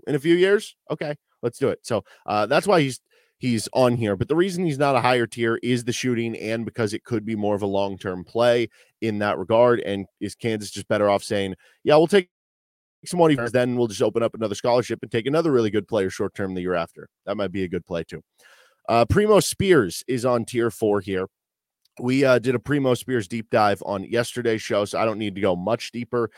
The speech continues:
into Primo Spears, but basically, yeah, a guy who could possibly be your fourth guard, be an improvement over what you had off the bench from Joe Yesufu and Bobby Pettiford. Uh, there are certain concerns there, which, again, hit up the deep dive for that, but good enough to at least be in the top ten overall list here.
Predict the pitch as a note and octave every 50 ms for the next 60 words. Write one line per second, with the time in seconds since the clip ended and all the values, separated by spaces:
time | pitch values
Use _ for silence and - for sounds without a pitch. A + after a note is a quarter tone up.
0 | - _ _ - G2+ A2+ A2+ G#2 B2 B2 A#2+ A#2+ A2+ G#2+ - - A#2 A2+ G#2+ G#2+
1 | F2+ E2+ F#2+ F#2 - _ - A#2 A#2+ G#2 - - A2+ A2+ G#2 G#2 G#2 G#2 G#2 G#2
2 | G2+ F#2 _ _ _ - - G2 G#2+ A#2 A#2+ A#2 A#2 A2 - - A2+ G2+ - -
3 | A2+ A2 A2+ - A2 A2 G#2 F#2+ G#2+ G#2+ G2+ - G#2+ G#2 - - - G2+ G2+ G2
4 | E2+ F#2 G#2+ A2 G#2 F#2+ - - A2 A2 F#2+ G#2 G#2 G#2 G2+ F2+ G2+ G2 G2 G2
5 | - - - F#2+ G2 F#2 F#2 F#2+ F2+ - - F2 F2+ A2 A2+ G#2+ - - F#2+ F#2+
6 | F#2 G2+ F#2+ F#2 F#2 F#2+ - - - G2+ F#2 F2+ E2+ F2 E2 E2 - F2 - A#2+
7 | B2 B2 - - B2+ B2 A#2 A2 - _ _ _ _ _ _ - E2 F2 F2+ E2+
8 | F#2+ G#2 A2 A2+ A2 G#2 - _ _ - - D3+ C#3 C3 C#3 A#2+ C3+ C3 B2 -
9 | C3+ C3 C3+ C3 A#2 G#2+ B2 A#2 A#2 A#2+ A2 G#2 G2+ - F#2+ F2+ A2 A2 A2 A2
10 | G#2 F#2+ G#2+ G#2 G#2+ - - G2+ F#2 G2 A2 G#2 - - A2+ G#2+ G#2+ G#2 F#2+ -
11 | - - F2 F2 F2 - A#2 B2 B2+ B2 B2 - - _ - G#2 F#2+ - _ _
12 | _ _ - D3+ D#3 D3+ D3+ C#3 C3+ - C#3+ C#3 C3 A#2 B2+ B2 A#2 - - B2
13 | A#2 A2 G#2+ G#2 - - G#2+ G2+ - _ - G2+ F2+ F2+ F2 - F#2+ F#2 D#2+ E2
14 | E2 D#2+ D#2+ D2 D2 D2 - - - E2 D2